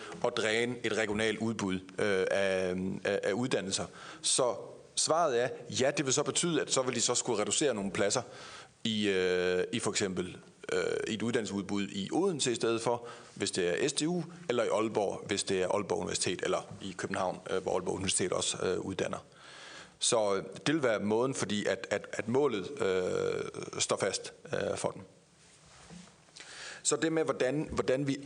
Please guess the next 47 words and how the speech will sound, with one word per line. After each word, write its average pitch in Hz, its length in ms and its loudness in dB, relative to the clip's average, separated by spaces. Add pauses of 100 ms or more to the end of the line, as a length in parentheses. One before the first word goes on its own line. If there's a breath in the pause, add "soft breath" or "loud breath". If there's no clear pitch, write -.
(220)
opgør, 98 440 2
jeg 98 100 2
er 110 40 4
ikke - 180 0
helt 156 240 2
sikker 107 180 2
på, 107 60 2
at 101 40 4
jeg 95 60 0
forstod 113 280 0
spørgsmålet, 107 720 0
fordi 107 120 -2
det 110 120 0
er 113 40 4
jo 123 60 4
ikke 160 120 0
en, 123 100 0 (320 loud breath)
der - 60 4
er 135 40 6
jo 160 40 4
ikke 160 80 0
en 135 60 2
modsætning 120 720 2
i 117 100 2
det, 127 140 2
fordi 110 420 -4 (540 loud breath)
i 120 60 0
det, 156 340 2
der 123 60 4
er 110 80 4
fremsendt 123 560 0
nu, 123 320 0
som 110 200 0
vi 98 40 -2
skal 113 120 -2
drøfte 120 300 2
i 113 100 4
S 131 80 -2
U-forligskredsen 107 580 0
på 107 140 2
torsdag, 120 440 0
der 127 60 4
har 117 60 2
vi 117 60 2
opgjort 120 440 2
det 110 100 4
efter, - 300 0